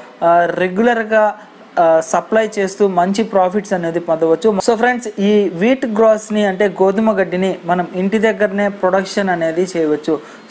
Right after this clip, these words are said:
So ఎలాగా అనే విషయానికి వస్తే just మన terrace మీదనే production చేయవచ్చు, లేదా మన ఇంట్లోనే production అనేది చేయవచ్చు.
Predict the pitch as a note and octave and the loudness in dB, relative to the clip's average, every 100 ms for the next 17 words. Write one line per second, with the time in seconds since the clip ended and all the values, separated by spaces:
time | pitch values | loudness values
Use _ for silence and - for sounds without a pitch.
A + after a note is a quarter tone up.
0 | - G3+ F3 F3 G#3 A3 A3 G#3 F#3+ F#3 | 0 2 4 4 2 2 2 0 -2 -2
1 | F3+ F3+ G3 F#3 F3 F3 F#3 E3+ F3+ - | -2 0 0 2 0 0 0 2 0 0
2 | G#3 F#3+ F3 - F3 F#3 G3+ G3+ G#3 F#3+ | 0 0 0 0 0 0 -2 0 -2 0
3 | G3 G3 F3+ F3+ F#3 F#3+ F3 F3 F3 F3 | 0 2 2 0 0 -4 0 0 0 2
4 | F3+ F3 F3+ F3 D#3+ D#3+ F#3 A3 A3+ A3+ | 2 2 2 0 -2 -2 -2 0 0 0
5 | A3 F#3+ F#3+ F#3+ F3+ E3 E3 F3+ E3+ D#3 | 0 0 -2 -2 -2 -2 -2 -2 0 2
6 | C#3+ - | 0 -2